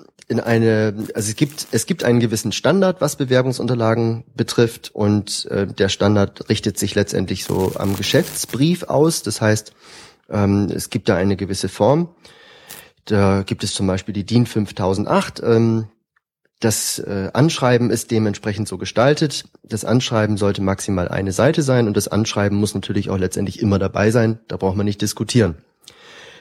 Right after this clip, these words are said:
Der Lebenslauf muss natürlich auch immer dabei sein, sollte maximal zwei Seiten betragen. Ähm, möglichst einfach gestaltet im Sinne von übersichtlich, funktional, zweispaltig.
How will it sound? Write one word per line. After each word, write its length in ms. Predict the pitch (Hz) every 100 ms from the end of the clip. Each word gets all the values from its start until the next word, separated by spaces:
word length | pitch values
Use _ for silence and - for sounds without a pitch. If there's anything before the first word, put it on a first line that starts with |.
| _ _
Der 80 | 120
Lebenslauf 760 | 107 170 196 - 151 156 151 -
muss 220 | - 120 117
natürlich 360 | 104 98 90
auch 180 | 87 156
immer 140 | 156 139
dabei 320 | 127 117 120
sein, 340 | 117 113 110 110
sollte 260 | 107 101 107
maximal 520 | 95 - 101 85 87
zwei 280 | - 104 139
Seiten 360 | 160 160 160
betragen. 520 | 165 - 151 165 208 - _ _ _ _ _ _ - - -
Ähm, 320 | 110 107 107
möglichst 380 | 113 139 127 -
einfach 300 | 110 127 123
gestaltet 500 | - - 107 104 107
im 120 | 101
Sinne 180 | 98 101
von 160 | 95 101 -
übersichtlich, 580 | 151 170 165 - 160
funktional, 680 | - 107 - 92 113 135 143
zweispaltig. 880 | - - 127 151 - 55 - 208 -